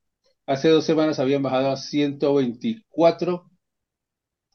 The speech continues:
La tendencia de bajista se mantuvo la semana pasada, la señalábamos a ciento veintidós pesos.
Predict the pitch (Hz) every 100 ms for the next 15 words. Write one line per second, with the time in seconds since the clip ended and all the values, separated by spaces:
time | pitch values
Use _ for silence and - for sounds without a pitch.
0 | _ - 127 127 127 127 123 120 117 113
1 | 113 113 110 113 123 117 131 151 139 127
2 | 131 131 135 131 120 117 135 127 123 127
3 | 127 117 131 139 135 123 113 110 107 110
4 | 113 123 127 117 104 - 139 139 143 120
5 | 117 123 123 127 139 -